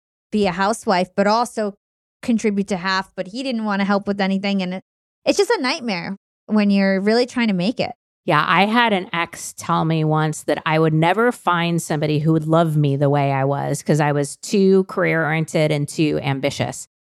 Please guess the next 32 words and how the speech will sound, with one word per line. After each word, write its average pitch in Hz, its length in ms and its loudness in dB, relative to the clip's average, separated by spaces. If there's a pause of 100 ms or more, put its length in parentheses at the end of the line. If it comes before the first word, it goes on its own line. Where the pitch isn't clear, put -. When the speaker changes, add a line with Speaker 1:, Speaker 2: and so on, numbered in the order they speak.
(240)
Speaker 2:
So 196 440 6 (540)
I, 180 400 4
like 175 460 -2
you, 170 640 2 (420)
any 262 280 2
confidence 165 540 -2
I 147 100 0
did 185 240 0
have, 139 340 -2
I 139 180 -4 (360)
directed 165 400 -4
towards 156 260 -4
my 135 160 -6
professional 139 720 -4
life. 131 300 -8
And 143 140 -2
so 151 540 2 (480)
I 175 120 2
looked 220 460 0
the 175 100 0
part 160 280 -2
of 151 80 -4
the 151 100 -6
successful 156 580 -6
woman 151 440 -2 (360)
in 156 180 0
that 147 240 -2 (420)
professional 165 640 -2
environment 139 680 -2 (360)
where 180 520 4
my 160 340 2
l-, 151 320 -6